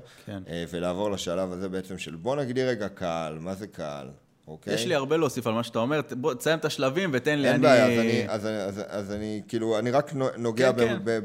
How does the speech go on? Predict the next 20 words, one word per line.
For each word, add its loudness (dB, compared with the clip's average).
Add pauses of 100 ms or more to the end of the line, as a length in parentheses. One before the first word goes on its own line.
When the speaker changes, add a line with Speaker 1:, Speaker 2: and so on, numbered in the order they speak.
Speaker 2:
ב-, -4
בדברים -2
כדי -2
לעשות -6
סדר -2
למאזינים. -4
אז -8
יש -8
לנו -6
את -8
ההגדרת -4
קהל, -2 (580)
אה, 0 (360)
ואז 2
בעצם 0
יש -4
לנו -2
איזושהי -4
בניית -4
סיפור -2